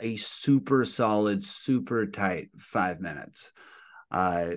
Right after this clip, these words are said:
so, uh, yeah, I mean, it, it can truly be hilarious. Um, and, uh, it does, I,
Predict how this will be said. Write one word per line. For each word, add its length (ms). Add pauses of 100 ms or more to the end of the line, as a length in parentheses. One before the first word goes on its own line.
(100)
so, 640
uh, 160
yeah, 420
I 100
mean, 320
it, 220 (640)
it 220 (260)
can 160
truly 380
be 180
hilarious. 840 (100)
Um, 640 (800)
and, 640
uh, 400 (640)
it 120
does, 340
I, 120